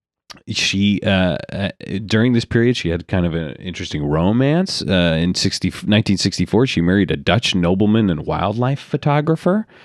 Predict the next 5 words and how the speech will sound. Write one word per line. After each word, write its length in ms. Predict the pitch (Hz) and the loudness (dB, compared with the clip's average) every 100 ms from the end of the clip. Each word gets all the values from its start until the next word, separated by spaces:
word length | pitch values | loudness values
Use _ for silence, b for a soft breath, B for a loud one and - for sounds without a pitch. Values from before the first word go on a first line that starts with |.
| B B | B B
uh, 220 | - 82 76 | -2 0 0
Baron 460 | 76 85 92 90 | 0 2 4 2
Hugo 640 | 87 - - 101 101 98 98 | 0 -2 2 2 4 2 2
van 320 | 85 80 76 | 0 0 0
Lauwick. 600 | 73 76 101 170 - - | -2 0 0 0 -2 -12